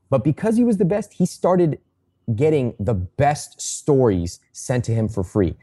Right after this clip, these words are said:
the best invitations. In other words, it's hard to get to the top,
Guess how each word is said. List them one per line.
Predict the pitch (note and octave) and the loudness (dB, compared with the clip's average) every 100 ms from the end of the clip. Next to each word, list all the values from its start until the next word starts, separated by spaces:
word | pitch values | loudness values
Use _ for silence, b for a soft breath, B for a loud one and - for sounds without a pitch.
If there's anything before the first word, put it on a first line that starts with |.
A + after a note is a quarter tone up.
| b B2 | b 0
the | G#2+ | 2
best | C#3 D3 - - | 2 0 -2 -2
invitations. | C3 A2+ A2 G#2+ G#2 - F2 D#2+ _ b b | 2 4 2 2 0 -2 -10 -12 _ b b
In | D3 | 0
other | E3 | 2
words, | D3+ C#3+ A2+ - | 2 0 -2 -4
it's | B2+ | -4
hard | - - A3 | -2 0 2
to | D3 | 2
get | A#2 C3+ | 0 -2
to | A2+ | -2
the | F#2+ | -2
top, | G#2+ G#2 - _ | -2 -4 -4 _